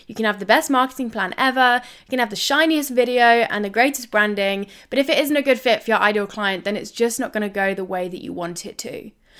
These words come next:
So once I'd kind of refined it to a place where I was like, "Cool, I think I like this idea, this really excites me, and it feels like something that people want," I then began to make the next step. So I started thinking and looking at all these different elements that I'd mapped out and thinking, "Who would I want to be involved in each of these things?"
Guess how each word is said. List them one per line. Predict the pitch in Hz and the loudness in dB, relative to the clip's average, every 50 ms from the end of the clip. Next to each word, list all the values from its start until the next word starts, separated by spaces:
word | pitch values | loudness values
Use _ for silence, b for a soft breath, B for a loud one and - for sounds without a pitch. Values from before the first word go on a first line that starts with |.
| B B B | B B B
So | B - 269 269 | B 0 2 4
once | 285 330 359 339 392 | 4 4 4 4 4
I'd | 359 330 285 | 4 4 2
kind | - 294 294 | 0 0 0
of | 285 254 | 0 2
refined | 269 240 - 254 247 247 247 | 0 0 0 2 2 2 2
it | 240 - | 0 -2
to | - 240 | -2 -4
a | 233 220 | -4 -2
place | - 208 202 202 202 - | -2 -2 -2 -2 -2 -2
where | 208 | -4
I | 208 | -4
was | 202 214 | -2 -4
like, | 190 - | -6 -6
"Cool, | - - 339 262 180 165 180 202 b b b b b b | -4 -2 -2 -2 -2 -2 -6 -8 b b b b b b
I | 233 | -10
think | - 359 415 440 - | -6 -4 -4 -2 0
I | 359 | 0
like | 302 285 294 285 | 2 2 0 0
this | 277 262 - - | -2 -6 -2 -2
idea, | 214 190 - 180 170 165 165 175 202 226 - | 0 0 -2 -2 -4 -4 -4 -4 -4 -6 -8
this | 247 226 - | -8 -6 -4
really | 285 320 349 | -4 -2 -2
excites | 330 269 - - 233 226 220 - - 220 | -2 -2 -2 0 0 0 0 -2 -4 -6
me, | 202 190 190 175 - - | -4 -4 -6 -6 -4 0
and | 233 269 285 | 2 2 2
it | 294 - | 2 0
feels | 269 269 254 | 0 0 2
like | 247 240 - | 2 0 -2
something | - - 240 190 - 220 | -2 -2 -2 -2 -2 -4
that | 214 - | -6 -6
people | - - 214 196 208 196 196 | -6 -8 -8 -6 -6 -6 -4
want," | 240 285 233 185 190 185 - B B B B B B B B B - | -2 -2 -2 -2 -2 -6 -10 B B B B B B B B B 0
I | 233 240 | 2 2
then | 226 208 247 240 247 262 | 4 4 4 4 4 6
began | 254 247 233 220 220 214 | 4 4 4 2 0 0
to | - 208 | -2 -6
make | 202 208 202 208 - | -4 -4 -4 -4 -6
the | - 185 | -8 -8
next | 175 156 113 - - - | -8 -8 -10 -8 -8 -8
step. | - 160 - - - - _ _ _ B B B B B | -8 -4 -6 -6 -6 -8 _ _ _ B B B B B
So | - - 247 | -2 0 2
I | 247 | 2
started | 247 - - 262 269 311 311 349 277 - | 2 2 4 4 4 4 4 0 -2 0
thinking | 240 220 220 214 - 226 208 196 196 196 | 0 0 0 0 0 0 0 0 -2 -6
and | - - - 214 220 226 233 | -4 -2 0 0 2 2 2
looking | 247 277 - 294 277 | 0 0 2 2 2
at | 269 - | 2 4
all | 220 254 262 | 2 2 2
these | 285 302 285 277 | 2 0 0 0
different | - 240 - 240 - - | -2 -2 -2 -2 -2 0
elements | 214 214 208 214 208 190 - - | 2 2 2 2 0 -2 -4 -4
that | 202 175 | -4 -4
I'd | 185 190 | -2 -2
mapped | 202 190 262 262 - 208 | -2 -2 -2 -4 -4 -4
out | 196 190 180 - | -2 -2 -2 -4
and | 190 196 | -6 -8
thinking, | - 214 208 190 202 220 | -6 -6 -6 -4 -4 -6
"Who | 202 - - 269 294 320 | -6 -4 -6 -4 -4 -2
would | 339 339 | 0 0
I | 311 277 | 0 0
want | 254 233 220 214 214 - | 0 0 0 -2 -2 -6
to | 220 | -8
be | 202 220 226 | -6 -4 -4
involved | 233 240 208 208 190 190 190 185 190 | -2 -2 -2 -2 -2 -2 -2 -4 -6
in | 190 180 - | -8 -8 -8
each | 175 185 - - 196 | -12 -12 -10 -12 -14
of | 175 | -12
these | - 175 170 - - | -10 -8 -6 -6 -6
things?" | - 160 135 - - - - - - | -6 -8 -10 -10 -10 -8 -8 -8 -8